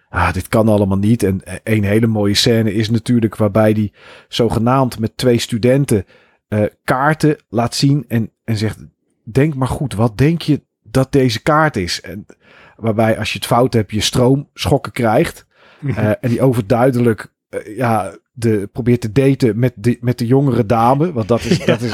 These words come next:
Speaker 1: dat is wat hij doet.
Speaker 2: Ja.
Speaker 1: En daarmee neemt hij gewoon eigenlijk die hele film al op de hak. Van ja, weet je, waar jullie nu allemaal naar gaan zitten kijken, dat kan gewoon allemaal niet. Dat is allemaal niet echt.
Speaker 2: Nee.
Speaker 1: En, en dat vind ik al zo goed. Dat brengt
Speaker 2: Ja.
Speaker 1: al zo'n sfeer, zeg maar, gelijk in deze film.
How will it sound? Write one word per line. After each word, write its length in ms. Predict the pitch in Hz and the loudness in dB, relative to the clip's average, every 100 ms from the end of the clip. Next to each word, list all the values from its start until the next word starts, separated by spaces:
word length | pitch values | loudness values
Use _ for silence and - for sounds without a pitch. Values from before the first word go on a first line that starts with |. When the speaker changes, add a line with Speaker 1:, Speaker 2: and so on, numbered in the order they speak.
| - | -4
Speaker 1:
dat 160 | 127 | -4
is 120 | 123 110 | -4 -4
wat 180 | 117 | -4
hij 80 | 117 | -2
doet. 320 | 120 180 247 - - - - | 2 2 2 -6 -20 -18 -10
Speaker 2:
Ja. 320 | - 120 120 - _ _ | -4 -4 -4 -14 _ _
Speaker 1:
En 300 | 147 147 139 _ _ _ | -2 0 -2 _ _ _
daarmee 400 | 147 185 196 170 | -2 0 2 4
neemt 220 | 175 180 | 2 0
hij 100 | - | 0
gewoon 160 | 160 156 | -2 0
eigenlijk 360 | 180 160 - | -2 -2 -2
die 100 | 135 | 2
hele 240 | 135 185 143 | 2 2 0
film 300 | - 180 147 | 2 2 2
al 80 | |
op 140 | 131 - | -2 -2
de 60 | |
hak. 300 | 107 147 208 | 0 2 2
Van 140 | - 98 | -2 -4
ja, 220 | 107 98 | -2 -2
weet 160 | 92 107 | -4 -4
je, 80 | |
waar 100 | 107 | 0
jullie 200 | 107 107 | 0 0
nu 140 | 107 123 | 2 2
allemaal 260 | 107 110 | 2 -2
naar 120 | 107 104 | -2 -2
gaan 120 | 104 | -4
zitten 240 | 107 - | -4 -4
kijken, 500 | - 120 123 95 101 - _ _ - _ | -2 0 0 -2 -8 -10 _ _ -20 _
dat 160 | - 92 | -16 -6
kan 220 | - 196 | -2 0
gewoon 260 | 226 143 113 | 2 2 0
allemaal 260 | 92 85 85 | -2 -6 -8
niet. 180 | 85 | -8
Dat 100 | 87 | -4
is 60 | 113 | -2
allemaal 180 | 143 135 | 0 2
niet 220 | 127 151 | 4 4
echt. 420 | 208 117 - - _ - | 4 0 -4 -14 _ -16
Speaker 2:
Nee. 200 | 101 90 _ | -14 -16 _
Speaker 1:
En, 260 | - 135 - _ | -4 -4 -4 _
en 140 | 123 | -2
dat 200 | 113 202 | 0 0
vind 160 | - 180 | 0 0
ik 80 | 170 | 2
al 140 | 135 | 2
zo 240 | 117 185 | 2 2
goed. 400 | 185 - 185 - | 2 0 0 -2
Dat 260 | - 127 - 95 | -2 -2 -4 -10
brengt 300 | 107 113 143 | -2 2 2
Speaker 2:
Ja. 60 | 151 | 2
Speaker 1:
al 140 | 135 | 0
zo'n 360 | 135 165 196 160 | 0 0 0 0
sfeer, 460 | - - 214 214 110 | -2 -2 0 2 2
zeg 240 | 104 90 | -2 -2
maar, 200 | 98 85 | -4 -4
gelijk 420 | 90 98 85 - - | -2 -2 -2 -4 0
in 180 | 165 | 2
deze 320 | 180 151 123 98 | 4 2 2 0
film. 420 | 196 175 78 | -2 -2 -4